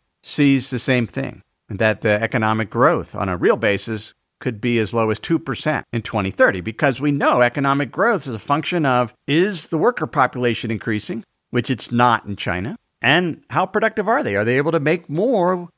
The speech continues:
produce more output with less resources, to use innovation, technology? And so China's at risk at failing to meet President Xi Jinping's goal of doubling the economy between twenty twenty and twenty thirty-five.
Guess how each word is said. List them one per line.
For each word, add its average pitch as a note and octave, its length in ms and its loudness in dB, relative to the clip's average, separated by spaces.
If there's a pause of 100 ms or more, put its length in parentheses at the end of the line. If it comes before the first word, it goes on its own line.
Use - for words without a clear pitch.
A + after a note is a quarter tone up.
(180)
produce D3 280 2
more E3+ 220 0
output E3+ 640 0 (260)
with C3 220 0
less D3 320 -2
resources, D#3 580 -6
to - 80 -6
use C#3+ 460 -2 (100)
innovation, D3 580 0
technology? C#3 680 -8 (260)
And - 80 -10
so C#3+ 240 4
China's D#3+ 440 0
at C#3+ 120 -2
risk G#3 300 0
at B2+ 220 -4
failing F#3+ 380 0
to E3 80 2
meet D#3 440 -2
President D3 520 0
Xi D#3+ 240 0
Jinping's D3 920 -2 (180)
goal G#3+ 320 4
of C#3 140 2
doubling F3 640 2
the C#3+ 80 0
economy C3+ 760 0
between G#2+ 400 -4
twenty A2+ 320 -2
twenty G2+ 520 -2
and F2 120 -6
twenty D#2+ 260 -6
thirty-five. C#2+ 580 -10